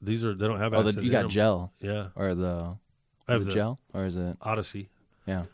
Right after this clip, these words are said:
Speaker 1: Whatever it is. It doesn't have acid in it. You can put it in any position, nothing happens. So I
Speaker 2: Yeah,
Speaker 1: understand
Speaker 2: people
Speaker 1: that.
Speaker 2: run 'em underneath, like, exposed.
Speaker 1: I was looking at that. I,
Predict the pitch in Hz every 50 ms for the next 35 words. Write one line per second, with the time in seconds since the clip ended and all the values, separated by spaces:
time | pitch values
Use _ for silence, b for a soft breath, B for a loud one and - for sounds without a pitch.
0 | _ _ _ 127 123 123 113 107 98 98 98 - - - 139 123 151 135 123 120
1 | 113 101 95 98 107 104 - 101 90 90 92 92 98 - 131 113 123 110 120 120
2 | 110 104 104 107 113 110 107 - - 104 92 101 107 95 - 101 95 98 92 87
3 | 90 87 92 95 - - 87 - - - - - - _ - - - 123 127 143
4 | 147 143 135 120 - - 120 107 98 - - 247 220 165 131 147 156 170 165 151
5 | - 135 160 160 151 127 120 131 165 170 127 - - 101 101 - 73 85 - -
6 | - - - 110 120 135 113 80 78 - - - - 139 139 139 180 185 156 151
7 | 175 151 131 135 123 113 - 107 104 110 - _ _ _ _ - - 127